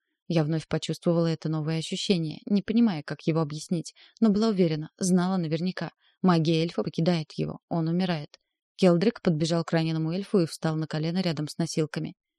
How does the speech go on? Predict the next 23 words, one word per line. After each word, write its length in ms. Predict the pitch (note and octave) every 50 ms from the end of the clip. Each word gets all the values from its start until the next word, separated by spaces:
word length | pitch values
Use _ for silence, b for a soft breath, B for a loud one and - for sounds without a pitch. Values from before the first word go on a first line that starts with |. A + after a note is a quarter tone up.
| _ _ _ _ -
"Лигорио, 540 | - F3+ F#3 D3 F3+ E3+ D#3+ D#3 D#3+ - - _ -
покажи 360 | - - - G3+ F#3+ G3+ G#3+
мне!" 240 | F#3 E3+ D#3+ D3+ _ _ _ _ _ _ _ _ _ _ -
Боясь 280 | F#3+ A#3+ D4 - -
упустить 380 | A#3 - G3 - - A3 - -
последний 440 | - F3 - - E3 D#3 D3 D#3 D3+
шанс, 320 | - - E3 F3+ - -
он 100 | A3+ G#3+
требовательно 600 | - E3 D#3+ D3+ D3 E3+ F3 - - F#3 F3 -
приподнял 520 | - D#3+ D#3 - - E3 E3 D#3+ F#3+ F#3
голову 380 | F3 D#3 E3 D#3+ D#3 D3+ D3 D#3+
эльфа, 280 | E3 F3 - - - F#3+
чтобы 260 | - - E3+ D3 D#3
заглянуть 480 | D3+ D#3 C#3+ D#3 D#3+ D3 D3+ - -
ему 180 | E3 D3+ D3+ C#3+
в 60 | -
глаза. 340 | D3+ E3 D#3+ D3 D#3 D#3 D#3+ _ _ _ _ _ -
Было 220 | - E3 F#3 F3+ E3
похоже, 400 | - E3+ - - F#3 G3 F3 F3+
что 240 | - - - F3 E3+
он 120 | E3 D#3
пытается 520 | - D#3 - D#3+ D#3 D#3 D3+ - - F3
увидеть, 440 | F3+ F#3 F3+ G#3+ G3 - D3+ - -